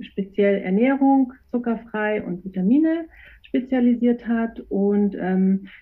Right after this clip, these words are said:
die hat unter anderem auch lauter Vorträge gehalten und mit verschiedenen Referenten. Und da war ich immer wahnsinnig gern dabei und habe mitgeschrieben und zugehört und war da Feuer und Flamme und habe da relativ früh schon gemerkt, dass Ernährung eigentlich so mein Thema ist.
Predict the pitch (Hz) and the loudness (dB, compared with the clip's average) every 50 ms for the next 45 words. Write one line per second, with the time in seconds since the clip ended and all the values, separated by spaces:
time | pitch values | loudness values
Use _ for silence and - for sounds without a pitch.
0 | _ _ - 226 208 220 214 208 - 202 208 202 202 - 190 208 208 214 202 - | _ _ -2 -2 0 0 -2 -2 -2 -2 -2 -2 -2 -2 -2 -2 0 0 -2 -2
1 | - 185 196 196 - 196 185 185 185 180 175 185 - - 185 190 196 196 - - | -2 -2 -4 -2 -2 -2 -2 -2 -4 -4 -8 -8 -6 -4 -2 -2 -2 -4 -6 -10
2 | - 165 160 170 165 165 170 - 175 - 156 - - - 226 233 233 233 233 - | -10 -8 -8 -8 -8 -10 -10 -12 -10 -10 -10 -10 -6 0 2 4 4 4 2 0
3 | - 185 190 185 190 196 196 190 - 196 185 - - 202 202 190 190 180 180 - | -4 -2 0 0 2 0 0 -2 -2 -4 -6 -4 -4 -4 -4 -2 -4 -4 -6 -8
4 | 185 190 - 214 220 285 294 285 285 285 - 247 247 240 240 - - - - - | -8 -8 -6 -6 -2 2 2 2 2 2 2 2 2 2 2 -2 -8 -20 -20 -20
5 | - - - - - 226 214 208 220 196 185 190 220 - - - 202 190 190 190 | -20 -20 -14 -6 -2 -2 0 0 0 -2 -2 -2 -2 -2 -2 -2 -2 -2 -2 -2
6 | 196 233 240 247 233 214 202 - - 190 190 190 185 185 - - 175 196 202 - | 0 0 2 2 2 2 0 -2 -2 -2 0 0 0 -2 -4 -4 -4 -4 -2 -2
7 | 196 190 - 247 240 208 202 196 196 - - 196 - - - 208 202 190 240 269 | -4 -4 -4 -2 2 2 2 2 2 0 -4 -4 -4 -2 -2 -2 -2 -2 0 -2
8 | 277 285 - - 226 196 196 214 190 180 196 190 175 185 196 269 - 202 190 208 | -2 -4 -4 -4 -4 -2 0 0 0 0 0 0 0 -2 -4 -4 -4 -4 -2 -2
9 | 208 226 226 208 214 - - 233 240 240 233 220 214 202 - 220 226 233 226 208 | -2 -2 -2 -4 -6 -6 -4 -2 0 -2 -2 -2 -6 -6 -6 -4 -2 -2 -2 0
10 | 196 202 196 196 208 208 - 202 202 214 208 208 214 202 - 208 196 - - - | -2 -2 -2 -4 -6 -6 -6 -6 -4 -4 -2 -4 -4 -4 -6 -6 -8 -4 -2 0
11 | 302 330 330 330 294 262 240 240 214 208 202 208 208 - 196 190 180 160 185 185 | 0 0 0 0 2 2 4 4 2 2 0 -2 -2 -2 -2 -2 -2 -2 -2 -2
12 | 185 202 196 214 208 - - 196 196 196 190 190 - 196 185 185 190 196 202 196 | -2 -2 -2 -4 -4 -4 -2 0 0 0 0 -2 -2 -2 0 0 0 0 -2 -2
13 | - - 208 208 202 185 185 185 170 170 | -2 0 2 2 2 2 0 -2 -8 -12